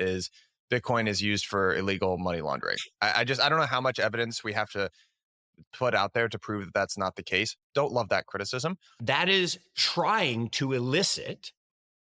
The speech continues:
Speaker 2: neg-, it's an association game, right? If Ms. Warren associates money laundering, terrorism, child trafficking with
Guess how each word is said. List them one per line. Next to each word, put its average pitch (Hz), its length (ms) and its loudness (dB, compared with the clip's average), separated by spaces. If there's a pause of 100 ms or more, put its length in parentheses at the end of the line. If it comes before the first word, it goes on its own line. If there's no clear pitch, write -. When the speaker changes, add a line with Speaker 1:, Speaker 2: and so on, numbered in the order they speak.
(920)
Speaker 2:
neg-, 139 420 2
it's 151 120 0
an 156 80 2
association 180 760 2
game, - 240 -10 (380)
right? 127 220 -2 (480)
If 135 160 0
Ms. 190 240 2
Warren 160 460 2
associates - 1300 0 (760)
money 143 280 2
laundering, 113 540 0
terrorism, 117 920 2 (200)
child 143 320 2
trafficking 107 800 0 (540)
with 135 580 2